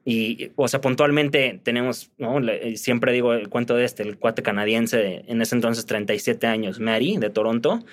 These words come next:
que nos abrazó y nos dijo, "Oigan, es que no tienen idea, estos seis años acá en la sierra son los seis años más vivos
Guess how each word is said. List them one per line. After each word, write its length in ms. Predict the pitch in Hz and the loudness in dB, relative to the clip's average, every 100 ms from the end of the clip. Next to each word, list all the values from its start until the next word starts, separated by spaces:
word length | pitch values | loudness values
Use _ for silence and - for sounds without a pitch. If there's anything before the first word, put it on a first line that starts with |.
| - - _ _ _ _ - | -20 -20 _ _ _ _ -6
que 100 | 117 | -4
nos 160 | 110 | 0
abrazó 400 | 123 117 110 139 | 2 2 2 2
y 60 | 147 | 2
nos 140 | 123 | 2
dijo, 440 | 123 123 127 - _ | -2 0 0 -2 _
"Oigan, 360 | - 160 156 147 | -2 0 2 2
es 120 | 156 | 0
que 80 | 156 | -2
no 100 | 151 | -4
tienen 380 | 147 156 147 135 | -2 0 2 2
idea, 680 | 120 147 156 147 147 151 _ _ _ _ | 2 2 2 0 -2 -6 _ _ _ _
estos 300 | 147 131 147 | -6 0 0
seis 640 | - - - - 143 135 147 | 0 -8 -10 -2 0 0 0
años 240 | 135 131 | 0 -2
acá 180 | 113 135 | -2 -2
en 60 | 131 | -2
la 80 | |
sierra 400 | 120 135 131 147 | -2 0 2 0
son 200 | 151 151 | -2 -2
los 120 | 151 147 | -2 0
seis 320 | 156 143 147 | 0 0 0
años 320 | 143 143 139 | 0 0 0
más 420 | 131 139 160 131 - - | -2 0 0 -2 -12 -20
vivos 800 | 110 117 131 127 127 139 - | -10 0 2 4 2 0 -8